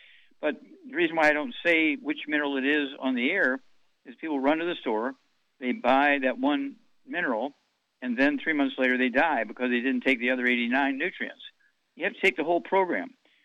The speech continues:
Um, you don't just wax your car and expect it to go three hundred thousand miles. You put high-grade oil in it. You don't put dirt from Texas in there hoping there's some oil in that dirt from Texas. And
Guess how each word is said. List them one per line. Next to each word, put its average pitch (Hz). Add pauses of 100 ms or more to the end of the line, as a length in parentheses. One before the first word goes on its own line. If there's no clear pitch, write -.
(220)
Um, 131
you 190
don't 196
just 165
wax 156
your 127
car 127 (800)
and 127
expect 135
it 123
to 123
go 127
three 131
hundred 123
thousand 117
miles. 135
You 113
put 123
high-grade 113
oil 107
in 131
it. -
You 147
don't 156
put 113
dirt 120
from 101
Texas 117
in 113
there 120
hoping 117
there's 104
some 113
oil 117
in 110
that 104
dirt 110
from 101
Texas. 135 (1000)
And 135